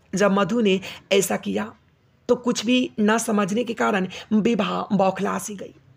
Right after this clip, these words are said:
जब मैंने उसे सब कुछ समझाया, तो खिल खिलाकर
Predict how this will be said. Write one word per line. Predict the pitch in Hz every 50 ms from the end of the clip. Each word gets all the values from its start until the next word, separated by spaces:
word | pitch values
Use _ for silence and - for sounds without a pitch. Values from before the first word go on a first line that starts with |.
| _ _ _ _ _ _ - 190
जब | 208 - 180
मैंने | 190 196 196 190 208 214 214 - - - - - -
उसे | 262 240 - 233
सब | - - 220 190 -
कुछ | - 247 240
समझाया, | - - 233 233 220 208 214 220 220 214 - - - _ - _ _ _ _ _ -
तो | 277 269
खिल | - - 254 247 247 - - - -
खिलाकर | - 226 196 190 196 196 196 196 190 -